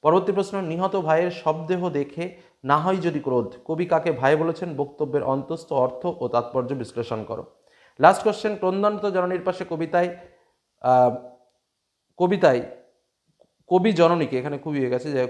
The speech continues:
কবি জননীকে কেন ক্রন্দনরতা বলেছেন তা নিজের ভাষায় আলোচনা করো। এক্ষেত্রে কবির কী কর্তব্য রয়েছে বলে তুমি মনে করো? এই হলো আমাদের মোস্ট ইম্পর্টেন্ট যে তিনটে কবিতা তোমাদের প্রথমেই বললাম। এই তিনটে কবিতা থেকে ইম্পর্টেন্ট কোশ্চেন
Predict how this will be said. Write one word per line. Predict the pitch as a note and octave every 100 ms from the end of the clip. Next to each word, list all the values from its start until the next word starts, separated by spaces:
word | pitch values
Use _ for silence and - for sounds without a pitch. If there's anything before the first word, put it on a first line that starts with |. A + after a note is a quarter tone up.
| -
কবি | F3+ G#3
জননীকে | E3 D#3+ E3 E3+ F#3
কেন | F3 E3 F#3+
ক্রন্দনরতা | F#3 F3 E3+ F3 E3 E3
বলেছেন | D3 D#3 D#3 F#3 - _ _
তা | C#3
নিজের | C#3 D3+ F#3 F#3
ভাষায় | D#3 E3+ E3+ E3+
আলোচনা | C3 C3+ D3 C#3+
করো। | D3+ E3
এক্ষেত্রে | D3+ F#3 - C#3+ -
কবির | D#3+ E3+ F3 F3
কী | F3
কর্তব্য | D#3+ D#3 E3+ C#3+
রয়েছে | C#3 D#3 F#3 G3
বলে | F3+ F3+ F#3+ -
তুমি | C3 C#3
মনে | C3 A2
করো? | A#2+ G#2+ - _ _ _ -
এই | F#3
হলো | A3+ A#3+
আমাদের | A#3+ E3 F3 G3
মোস্ট | F3 F#3+ G3 F#3
ইম্পর্টেন্ট | F3 F3+ F#3 G3+ G3
যে | F3
তিনটে | F3 F3 F#3 F#3
কবিতা | D#3+ D#3+ E3+
তোমাদের | E3+ D3+ D3 D3+
প্রথমেই | D#3 D3 F3+ F3+
বললাম। | F3 E3+ F3+ F#3+ - _ -
এই | F3+ G#3
তিনটে | F3 F3 F3+ E3+
কবিতা | D#3+ E3
থেকে | E3 F3+ F3+
ইম্পর্টেন্ট | D3+ D3+ D#3+ E3 D#3+ D3+
কোশ্চেন | D3+ D#3 F#3+ F3+